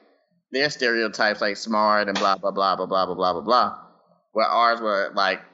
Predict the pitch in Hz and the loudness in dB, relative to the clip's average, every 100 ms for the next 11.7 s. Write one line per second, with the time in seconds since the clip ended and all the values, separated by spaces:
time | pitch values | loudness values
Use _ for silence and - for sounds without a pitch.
0 | 107 107 107 113 107 98 98 98 110 98 | -6 0 0 0 0 0 0 -2 -2 -2
1 | 85 76 123 143 110 107 104 107 101 101 | -2 -2 2 4 4 4 2 2 2 2
2 | 101 117 - - _ - - - 110 - | 0 -4 -10 -20 _ -10 -4 0 0 -2
3 | - 101 101 101 - 110 113 98 98 107 | -2 0 2 0 -2 0 2 0 0 0
4 | 95 80 71 - 110 101 95 - 98 92 | 0 -4 -10 -6 -2 0 0 0 0 0
5 | 107 98 - - - _ - - _ 107 | 0 -2 -4 -18 -20 _ -16 -16 _ -4
6 | - - - 131 147 156 - 131 117 101 | -4 -10 -4 2 4 2 0 0 0 -2
7 | - - 131 - 139 117 120 - 123 110 | -6 -2 -2 0 0 0 0 0 0 0
8 | 101 - 120 120 104 - 110 123 135 131 | -2 0 0 0 -2 0 4 4 6 4
9 | 127 - 101 98 92 82 - - _ 123 | 2 0 0 -2 -4 -4 -6 -14 _ 0
10 | 113 101 - 117 104 135 151 156 139 - | 2 2 0 -2 0 0 2 0 -2 -2
11 | 139 131 - 117 92 104 101 | 2 2 0 -2 0 0 -2